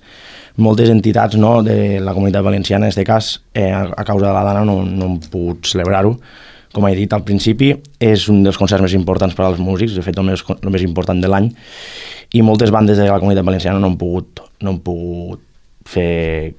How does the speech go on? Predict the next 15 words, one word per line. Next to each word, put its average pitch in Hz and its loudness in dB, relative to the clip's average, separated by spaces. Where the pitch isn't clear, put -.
ni, 85 -6
ni 95 -8
fer 85 -2
celebració, 92 2
ni, 92 -2
ni 98 -4
pràcticament 90 -2
ni 104 2
assajar, 92 -2
ni 92 -2
fer 92 -2
concert, 92 -2
perquè 82 -4
molts 85 -4
de, 87 -6